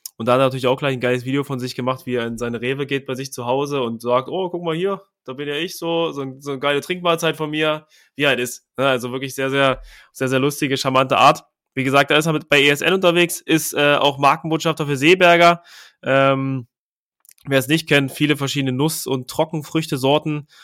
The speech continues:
ähm, die die so anbieten, wo er unterwegs ist. Und jetzt kommt's, er ist, ähm, seit Jahren investiert,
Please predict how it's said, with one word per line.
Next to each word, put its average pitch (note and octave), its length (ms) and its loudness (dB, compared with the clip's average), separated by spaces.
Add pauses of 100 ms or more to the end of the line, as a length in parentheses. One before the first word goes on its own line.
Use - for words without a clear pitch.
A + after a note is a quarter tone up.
(220)
ähm, C3+ 680 -2
die C3+ 80 -2
die C3+ 120 -2
so B2+ 120 0
anbieten, D3 540 -2
wo C3+ 160 0
er C3+ 180 6
unterwegs C3 460 -2
ist. C#3+ 180 -6
Und F3+ 460 2 (720)
jetzt C3+ 180 -2
kommt's, D#3+ 500 0 (540)
er B2+ 220 2
ist, - 320 -4
ähm, C3+ 420 2
seit C3 320 2
Jahren D#3 640 2
investiert, D#3+ 840 0